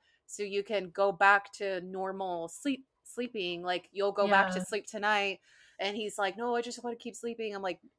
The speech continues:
Speaker 1: "For real? I'm telling you, if you stay asleep all day,
Speaker 2: <laughs>
Speaker 1: you're gonna be awake all night." <laughs> Like,
Speaker 2: Yeah.
Speaker 1: <laughs> it just,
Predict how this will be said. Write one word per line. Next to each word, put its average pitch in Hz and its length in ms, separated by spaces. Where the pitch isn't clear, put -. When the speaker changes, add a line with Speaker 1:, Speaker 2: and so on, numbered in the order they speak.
Speaker 1:
"For 254 200
real? 311 480
I'm 214 240
telling 262 440
you, 180 180
if 196 160
you 254 180
stay 277 220
asleep 302 340
all 269 160
day, 254 320
Speaker 2:
<laughs> - 120
Speaker 1:
you're 262 160
gonna 320 220
be 285 120
awake 285 460
all 254 300
night." 285 400
<laughs> 339 120
Like, 269 200
Speaker 2:
Yeah. 233 460
Speaker 1:
<laughs> - 380
it 302 200
just, 269 340